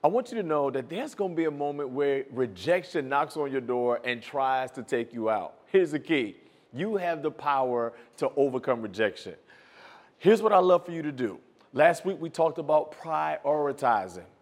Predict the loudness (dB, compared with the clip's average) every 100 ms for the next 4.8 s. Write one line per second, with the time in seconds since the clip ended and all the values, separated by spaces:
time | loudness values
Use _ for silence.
0 | -4 -4 -4 -6 -4 -4 -2 0 2 0
1 | -2 -2 0 2 0 -2 -8 -8 -4 -4
2 | -2 -4 0 0 0 -8 -18 _ 0 4
3 | 6 4 0 0 0 -2 0 2 2 0
4 | 0 0 -2 -12 -20 -4 -2